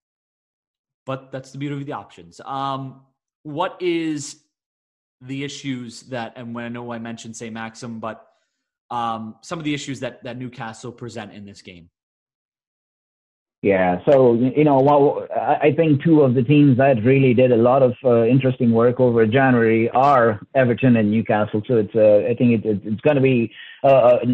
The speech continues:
Speaker 2: a, a good look at both teams, at all the new boys they signed, right? So, uh, I, I think Newcastle, uh, you know, obviously they're flush with cash now, so they were ready and willing to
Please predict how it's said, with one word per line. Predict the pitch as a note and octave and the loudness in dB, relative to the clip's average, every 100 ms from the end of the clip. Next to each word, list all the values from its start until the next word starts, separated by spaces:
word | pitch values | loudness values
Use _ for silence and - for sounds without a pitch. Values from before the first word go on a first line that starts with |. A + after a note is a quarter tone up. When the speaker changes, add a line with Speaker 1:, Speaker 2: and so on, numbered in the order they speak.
| B2 | 2
Speaker 2:
a, | C3 | 4
a | |
good | C#3 F#3 D3 | 4 4 6
look | E3 D#3 | 4 4
at | B2+ A2 | 2 4
both | D#3+ F#3 F3+ - | 4 4 0 0
teams, | C#3+ C3+ B2 | 4 4 4
at | B2+ B2+ | 4 4
all | B2+ | 4
the | B2 A#2+ | 4 4
new | C3+ C3 | 4 4
boys | B2 A#2+ B2+ G2+ | 4 4 4 2
they | A2 G#2 | -2 0
signed, | C#3+ A2+ G2+ F#2+ | 0 0 -2 2
right? | G#2 A#2 A#2+ - | 2 2 0 2
So, | C3+ A#2 A2+ G2 _ - - C3 | 4 4 2 -2 _ -20 -4 0
uh, | A#2+ A#2+ | 2 2
I, | B2+ C#3+ | 2 2
I | C#3+ | 2
think | C#3+ | 4
Newcastle, | C3+ C3+ C3+ B2+ C3+ B2+ B2+ B2 | 4 4 2 0 2 2 2 2
uh, | A2+ | 2
you | C3+ | 2
know, | B2+ A#2 | 2 2
obviously | B2 A#2+ A#2+ A#2 | 0 -2 -2 0
they're | A#2 A2+ G2+ _ | 2 0 0 _
flush | - C3 C#3 | 0 0 0
with | A#2+ G2+ | -4 -2
cash | - C3 B2 - | 0 2 2 2
now, | A2 B2 C#3+ | 2 2 2
so | A#2 A2 | 2 4
they | A2 | 4
were | A2+ A2+ A2 A2 G#2 | 4 2 0 -2 -2
ready | G#2 C#3 B2+ | 0 2 4
and | A#2+ A2 | 4 4
willing | C3 B2+ | 4 2
to | A#2+ | 0